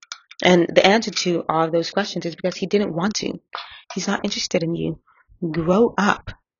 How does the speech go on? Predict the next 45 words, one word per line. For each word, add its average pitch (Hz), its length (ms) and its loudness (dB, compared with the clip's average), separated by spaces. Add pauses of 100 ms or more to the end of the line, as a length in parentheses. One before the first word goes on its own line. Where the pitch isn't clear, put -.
(280)
and 180 120 2
cry 180 260 0
me 185 160 2
a 160 40 -2
river. 185 220 -2 (300)
Sometimes 247 680 0
it's 202 120 -4
because 185 380 -6
he's 185 240 -4
busy. 156 520 -4 (500)
Sometimes 247 440 -2
it's 226 140 -2
because 202 340 -8
work 196 320 -2
is 240 100 0
so 240 280 -2
crazy. 208 680 -4 (140)
Oh 220 60 -6
my 233 140 -4
gosh, 220 440 -4
he's 214 240 -6
working 220 360 -2
so 214 240 -6
much. 214 600 -4 (640)
You 208 120 -6
guys, 226 400 0
your 220 120 2
schedules 226 500 0
don't - 280 0 (120)
cl-, - 420 -8
don't 220 240 6
collect 214 380 -2
forever. 180 460 -2 (420)
But 226 140 6
it - 60 -6
also 226 300 2
could 208 140 -4
be 202 80 0
because 208 320 -8
he - 120 -6
doesn't 247 300 -2
want 233 200 -2
to. - 100 -2
He 202 140 2
has, 226 160 2